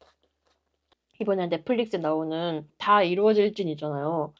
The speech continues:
그게 평점이 생각보다 안 좋고 김은숙 작가님 드라마인 거 치고는 좀 재미없다는 평도 가끔씩 들리고 하는 거예요. 그래서 재미없나 하고 봤는데 밤새서 봤어. 밤새 봤습니다. 너무 재밌습니다.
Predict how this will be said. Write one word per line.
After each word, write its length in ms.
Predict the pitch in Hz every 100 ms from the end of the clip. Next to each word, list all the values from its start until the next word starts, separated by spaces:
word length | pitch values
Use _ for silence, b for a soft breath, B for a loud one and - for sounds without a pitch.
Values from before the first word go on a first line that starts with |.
| _
그게 220 | - 202 -
평점이 560 | 349 349 359 285 277
생각보다 580 | 277 339 381 - 240 202
안 140 | 160
좋고 480 | 160 175 262 233 151 -
김은숙 540 | 226 226 254 247 233
작가님 480 | - 175 226 214 202
드라마인 500 | 202 202 208 190 180
거 120 | 175
치고는 640 | - - 254 226 233 175 156
좀 400 | - 254 214 220 _ _ _ _
재미없다는 760 | - 214 240 302 233 202 294 311
평도 280 | 359 359 302
가끔씩 640 | - - 269 220 220 _
들리고 460 | - 214 208 202 208
하는 240 | 262 254
거예요. 440 | 175 160 175 185 170
그래서 440 | - 175 180 165 - _ _ -
재미없나 520 | - 180 160 135 170
하고 80 | 202
봤는데 540 | 190 185 180 208 170 - - 698 679 605 587
밤새서 340 | 554 185 - 175
봤어. 300 | - - - _ _ _ _ _ _ _ _ _ _ _ _ - _ _ _ _ - - 143 - _ _ _ _ - B B B
밤새 280 | - 196 185
봤습니다. 440 | 180 - 165 151 -
너무 180 | 180 180
재밌습니다. 480 | 170 170 160 151